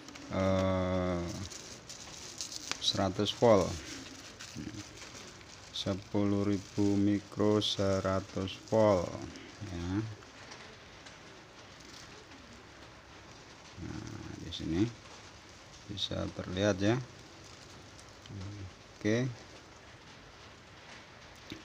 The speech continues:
saya akan menggunakan delapan biji nantinya. Nah, ini delapan biji ya, satu, dua, tiga, empat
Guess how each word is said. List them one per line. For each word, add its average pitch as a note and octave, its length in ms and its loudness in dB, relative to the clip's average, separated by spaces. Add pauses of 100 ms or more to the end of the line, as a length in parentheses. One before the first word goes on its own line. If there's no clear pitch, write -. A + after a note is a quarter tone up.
(1300)
saya A#2+ 160 0
akan B2 160 6
menggunakan G#2+ 540 8 (260)
delapan F#2 720 2
biji F#2 480 0 (720)
nantinya. F2 480 0 (1080)
Nah, - 160 -8 (180)
ini F#2+ 140 2
delapan E2+ 420 0
biji E2+ 480 0
ya, F#2+ 40 0 (760)
satu, F#2+ 220 -4
dua, F#2 180 0
tiga, E2+ 300 -8
empat F2+ 320 0